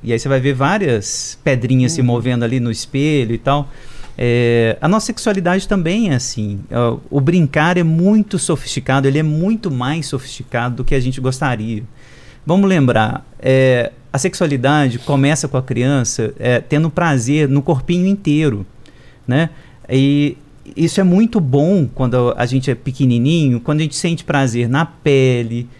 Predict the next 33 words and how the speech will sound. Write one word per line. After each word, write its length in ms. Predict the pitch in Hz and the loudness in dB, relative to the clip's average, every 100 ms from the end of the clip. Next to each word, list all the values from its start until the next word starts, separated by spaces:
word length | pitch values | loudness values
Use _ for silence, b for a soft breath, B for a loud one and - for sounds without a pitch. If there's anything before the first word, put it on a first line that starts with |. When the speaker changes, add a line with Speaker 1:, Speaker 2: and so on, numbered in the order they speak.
| B - | B -10
Speaker 1:
vendo 500 | 113 147 160 147 123 | -2 2 4 4 2
as 140 | 123 | -2
coisas, 460 | - 123 120 117 113 | -2 0 2 0 2
ouvindo 520 | 156 131 135 139 117 | 2 2 2 2 2
as 160 | 113 - | -2 -4
coisas. 720 | 123 117 117 107 113 - b b b b | -4 0 0 -2 -6 -8 b b b b
E 60 | 196 | 0
aos 120 | 214 | 0
pouquinhos, 680 | 240 208 - 180 214 143 135 | 0 0 0 2 2 2 2
né, 140 | 151 | 2
essa 200 | 165 190 | 2 0
excitação, 580 | - - 139 127 - 185 | -2 -2 0 0 0 -2
ela 140 | 196 | 0
tende 380 | 214 208 226 254 | -2 0 0 0
a 40 | 202 | 0
se 120 | 202 | 0
organizar 560 | 165 160 139 123 120 | 0 2 0 0 0
mesmo 340 | 117 113 101 110 | 0 -2 -2 -4
em 80 | 113 | -2
torno 240 | 131 123 | 0 2
da 80 | 120 | 2
genitalidade. 840 | 127 120 117 110 104 - 123 - B B B B B - | 0 -2 -2 -4 -4 -6 -8 -14 B B B B B 0
Mas 340 | 202 - - - - - | 0 0 -6 -14 -20 -6
isso 160 | 202 240 | -4 0
é 40 | |
uma 160 | 240 240 | 0 0
forçação 580 | - 277 220 247 254 240 | 0 -4 0 -2 0 0
de 100 | 226 | 2
barra. 420 | 180 175 120 101 - - - - - | 2 2 0 -4 -10 -20 -20 -20 -10
Isso 180 | 131 202 | -6 0
é 60 | |
algo 260 | 190 214 208 | 2 2 -2
como, 680 | - 214 208 208 185 139 - | 0 2 4 4 4 4 0